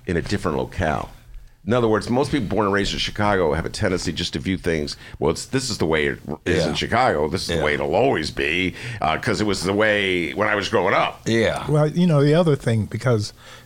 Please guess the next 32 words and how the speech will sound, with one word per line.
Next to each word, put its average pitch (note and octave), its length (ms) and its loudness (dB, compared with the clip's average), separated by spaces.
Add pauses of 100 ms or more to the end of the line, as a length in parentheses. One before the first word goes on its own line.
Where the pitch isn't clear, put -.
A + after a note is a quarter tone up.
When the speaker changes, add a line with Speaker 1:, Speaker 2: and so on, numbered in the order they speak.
(120)
Speaker 3:
Billy D#3+ 280 6
and C#3+ 100 4
I C3 60 6
have A#2 120 2
been A#2+ 200 4
friends A#2 520 0
for G#2+ 160 2
a G2 60 0
very A#2+ 280 4
long G#2+ 360 2 (140)
time, F#2 420 -2
Speaker 2:
Mm-hmm. F#2+ 380 0
Speaker 3:
at A#2+ 60 0
least C3+ 300 0
thirty G2+ 240 2
years, F#2+ 380 -2
maybe G2+ 280 0
longer. F#2 480 -4 (120)
Speaker 2:
Right. D#2+ 340 -2 (260)
Speaker 3:
And, A#2+ 540 2 (120)
um, A#2 360 2 (100)
I C3 180 0
hang C#3 280 2
out C#3+ 300 0 (220)
with B2 260 -2
the G#2+ 340 0
blues A#2 400 2
musicians A2 560 0
periodically. G2+ 880 -2 (640)
And, B2+ 360 0 (100)
um, A2+ 360 0 (360)
and C3 300 0